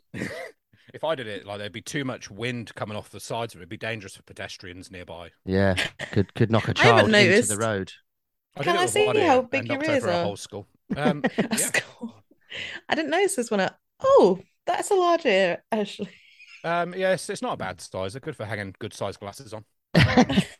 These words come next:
Speaker 2: Is it, is it a s-, is it a small head exacerbates the ear, or is it just a large ear on a normal sized head?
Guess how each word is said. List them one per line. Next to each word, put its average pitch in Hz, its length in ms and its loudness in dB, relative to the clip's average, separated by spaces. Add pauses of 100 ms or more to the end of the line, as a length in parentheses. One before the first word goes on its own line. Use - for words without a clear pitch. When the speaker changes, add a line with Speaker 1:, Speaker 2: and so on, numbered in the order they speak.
(360)
Speaker 2:
Is 135 180 8
it, 156 240 8
is 135 140 6
it 143 120 4
a 131 40 2
s-, 127 180 0
is 127 220 -2
it 139 260 2
a 107 140 0
small 117 420 2
head 120 240 0
exacerbates 113 800 -2
the 120 140 -4
ear, 139 280 0
or 101 160 0
is 98 160 -2
it 101 180 -2
just - 200 -10
a 92 40 -2
large 92 360 0
ear 92 220 -2 (120)
on 95 100 -6
a 90 60 -4
normal 90 260 -2
sized 87 320 -4
head? 85 200 -2